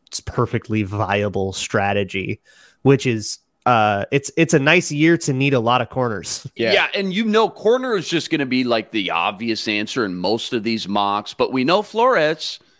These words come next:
Speaker 3: he likes to go defensive line first and foremost early on in the draft, both in Miami, took Christian Wilkins, Jalen Phillips. Also in New England, he, he was involved with a lot of those picks, guys like Vince Wilfork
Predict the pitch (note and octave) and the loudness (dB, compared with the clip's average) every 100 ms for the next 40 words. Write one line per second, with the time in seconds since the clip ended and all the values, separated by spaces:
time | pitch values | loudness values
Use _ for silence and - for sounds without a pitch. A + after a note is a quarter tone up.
0 | _ C3+ F3+ G#3+ F#3+ D#3 F3+ F#3 D3+ A2+ | _ -4 -4 0 0 0 -2 -2 -4 -2
1 | D#3 G3+ - B2+ - B2 B2 A#2+ A#2 A2 | 0 0 -2 -4 -4 -4 -2 0 0 -2
2 | - A#2 D3+ C#3+ B2 A#2+ C#3 D3 G#2 F2+ | -2 0 2 2 4 4 2 -2 -6 -6
3 | G2 F#2 A#2 - C#3 C3+ A#2+ G2+ F#2 A#2+ | -2 -2 -2 0 0 2 0 0 0 0
4 | C3+ C3+ B2+ - - - A#2 - A2+ - | 0 0 -2 -8 -20 -8 -6 -4 -4 -4
5 | F2+ G2+ A2+ A#2 G#2 - G2 F2 D#2+ A2+ | -4 -2 -2 -4 -6 -4 -4 -4 -2 0
6 | G#2 - - A2+ F3+ - C3 A#2 A2+ A#2 | 0 -4 -4 0 0 0 0 0 0 0
7 | A#2 A2 G#3 A#3+ G#2 D3 E3+ - B2+ C#3 | 0 2 0 0 -2 -4 -8 -2 0 2
8 | D3+ D3 C#3 B2+ C3+ C#3 C3+ B2+ A2+ A#2 | 0 0 -2 0 0 0 -2 -2 0 2
9 | B2 A#2 A2+ - B2+ A#2 - - A2 G2+ | 2 0 -2 -4 0 0 0 -6 -4 -4
10 | G2 G2+ - G#2+ F#2 F2+ F#2+ F#2 F#2+ F#2 | -2 -6 -4 -8 -6 -4 -4 -4 -4 -4